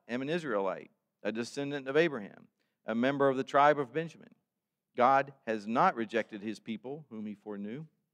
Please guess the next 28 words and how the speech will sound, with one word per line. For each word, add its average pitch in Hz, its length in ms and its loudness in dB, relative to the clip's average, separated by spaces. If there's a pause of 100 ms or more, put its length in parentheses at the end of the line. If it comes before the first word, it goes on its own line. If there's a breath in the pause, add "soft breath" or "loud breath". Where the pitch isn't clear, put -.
(500)
Do 131 80 -2
you 139 180 -4
not 131 220 0
know 127 540 0
what 113 160 -4
the 104 60 -12
scripture 123 360 -4
says 127 460 0
of 117 240 2
Elijah, 131 520 0 (460)
how 110 120 -2
he 127 160 -2
appeals 143 480 -4
to 120 100 -10
God 135 360 2
against 117 440 -8
Israel? 170 480 -4 (500)
'Lord, 151 460 0 (280 soft breath)
they 127 120 4
have 120 160 0
killed 160 260 2
your 147 120 -2
prophets, - 720 -2 (140)
they 123 100 0
have 127 160 2
demolished 143 520 4
your 143 140 0
altars, - 540 0